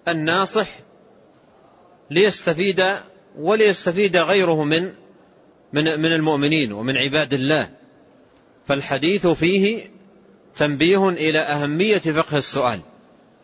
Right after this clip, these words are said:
ليس كل ما يخطر في، في، في بال الإنسان ويدور في، في خياله يطرحه. قد يكون الذي يدور في خيال الإنسان وسا-، وساوس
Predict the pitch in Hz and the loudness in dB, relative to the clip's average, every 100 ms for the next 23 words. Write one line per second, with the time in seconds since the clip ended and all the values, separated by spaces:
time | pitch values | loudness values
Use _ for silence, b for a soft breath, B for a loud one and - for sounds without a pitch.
0 | b b b 143 202 196 185 196 202 175 | b b b 0 0 0 0 0 0 0
1 | 165 170 - - 160 147 156 131 147 143 | 0 0 -4 -4 -4 -2 -4 -4 -4 -4
2 | 143 139 123 175 160 151 139 127 156 180 | -2 -2 0 0 -2 -2 -2 0 0 0
3 | 196 - - _ _ _ _ _ _ _ | -4 -12 -20 _ _ _ _ _ _ _
4 | _ _ _ _ _ _ _ _ _ _ | _ _ _ _ _ _ _ _ _ _
5 | _ - 127 156 151 143 180 151 160 156 | _ -6 0 2 0 2 0 2 0 0
6 | 151 139 147 143 175 190 190 - - - | -2 -2 -2 0 0 0 -2 -6 -20 -20
7 | - _ _ _ _ _ _ _ _ _ | -20 _ _ _ _ _ _ _ _ _
8 | _ _ - 165 185 226 196 147 110 - | _ _ -2 -2 2 0 2 -2 -2 -8
9 | - 180 180 196 190 220 196 185 202 190 | -4 -2 0 -2 2 2 2 0 2 2
10 | 185 208 185 185 175 175 202 196 175 156 | 2 2 2 -2 -2 -2 0 0 -2 -2
11 | 185 208 214 208 220 214 180 165 214 220 | 0 0 0 0 2 2 2 0 2 0
12 | 139 - - | 2 -2 -6